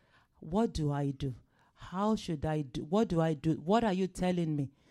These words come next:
This is the reason why we ask for, why we, um, wait on God for a word from God,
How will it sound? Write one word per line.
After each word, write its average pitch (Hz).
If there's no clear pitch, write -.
This 240
is 180
the 170
reason 185
why 180
we 170
ask -
for, 147
why 170
we, 165
um, 147
wait 180
on 156
God 156
for 147
a 147
word 156
from 135
God, 139